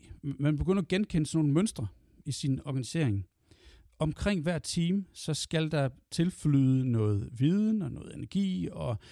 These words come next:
nogle interaktioner. Dem, der er i stand til at, øh, at varetage det her, det er jo en, en lederrolle. Det kan være en topleder eller nogle, øh,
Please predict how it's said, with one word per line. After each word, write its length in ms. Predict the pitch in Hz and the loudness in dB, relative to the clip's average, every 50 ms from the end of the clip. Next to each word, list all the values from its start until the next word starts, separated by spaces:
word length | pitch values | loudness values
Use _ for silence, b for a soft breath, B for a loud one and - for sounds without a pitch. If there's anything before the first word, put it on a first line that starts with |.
| B B B B | B B B B
nogle 200 | - 135 131 131 | -2 -2 -2 0
interaktioner. 680 | - 135 - - 131 - - - 175 175 160 135 113 104 98 - b b b b b b - - | -2 -4 -4 -4 -6 -6 -4 -2 0 0 0 0 -2 -4 -6 -10 b b b b b b -2 0
Dem, 160 | 180 196 190 | 0 2 4
der 60 | 190 | 4
er 60 | 160 | 2
i 40 | 143 | 2
stand 320 | 135 - - 180 180 170 | 2 0 0 0 -2 -2
til 260 | - - 175 170 160 - | 0 0 0 0 0 -2
at, 280 | - 143 135 - - - | -2 -4 -4 -4 -2 -2
øh, 240 | 135 120 117 113 113 - | 0 2 2 0 -2 -2
at 260 | - 139 120 117 113 123 | -4 -4 -4 -4 -2 -2
varetage 460 | 120 117 143 165 160 - - 123 117 | -2 0 0 -2 -2 -2 0 0 0
det 180 | - 139 131 | 2 0 0
her, 200 | 123 135 135 117 | 2 2 0 0
det 240 | 107 - 131 147 170 | 0 0 2 2 2
er 180 | 143 120 131 160 | 2 0 0 0
jo 160 | 170 156 131 - | 0 0 -2 -2
en, 160 | 143 131 127 - _ | -6 -8 -8 -4 _
en 160 | 143 131 131 120 | 2 2 4 4
lederrolle. 560 | 117 120 127 151 185 160 123 120 120 120 117 | 4 2 2 2 0 -2 -2 -2 -2 -2 -2
Det 80 | 127 123 | -2 -4
kan 100 | 165 156 | -4 -4
være 80 | 143 | -4
en 80 | 123 - | -6 -4
topleder 520 | - - 151 - - 143 135 135 139 139 135 | -2 -4 -4 -2 -2 -2 0 0 0 -2 -2
eller 380 | 131 117 110 107 107 104 107 | -4 -4 -4 -4 -4 -4 -4
nogle, 400 | - 120 123 120 117 117 113 110 110 | -2 -2 -2 0 0 0 0 0 -2
øh, 80 | 101 | -4